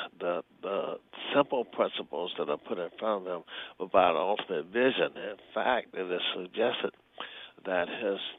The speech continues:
development of the concept of beloved community really was a, uh,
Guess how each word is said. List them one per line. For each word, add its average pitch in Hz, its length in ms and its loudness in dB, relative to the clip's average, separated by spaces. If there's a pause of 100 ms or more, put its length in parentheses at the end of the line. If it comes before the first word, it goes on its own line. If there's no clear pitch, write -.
development 101 640 0
of 87 160 -4
the - 40 -12 (100)
concept 104 520 -6
of 92 200 -8
beloved 98 480 -2
community 98 560 0 (560)
really 120 440 10
was 98 380 8 (320)
a, 85 420 0
uh, 82 360 0